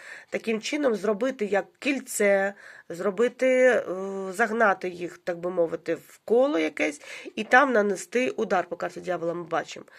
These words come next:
Це перше дійство, яке вони планують зробити. Друге дійство. Запитала, чи по Україні вони готові вдарити, поки що бачу, що ні.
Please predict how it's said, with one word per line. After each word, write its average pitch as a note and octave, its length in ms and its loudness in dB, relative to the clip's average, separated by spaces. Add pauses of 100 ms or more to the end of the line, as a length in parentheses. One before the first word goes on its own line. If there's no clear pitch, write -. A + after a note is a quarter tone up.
(220)
Це - 140 0
перше B3+ 300 2
дійство, G#3 280 -4
яке F#3+ 260 -2
вони F#3 180 -4
планують F3 400 -4
зробити. E3+ 440 -4 (360)
Друге A#3+ 320 4
дійство. F#3 560 -6 (320)
Запитала, A3+ 460 4
чи - 140 -6
по - 140 2
Україні A3 420 2
вони F3+ 200 -2
готові F3 340 -4
вдарити, G#3+ 380 -2
поки G3+ 240 -6
що - 160 -6
бачу, E3+ 280 -2
що F3+ 200 -8
ні. G#3 300 -6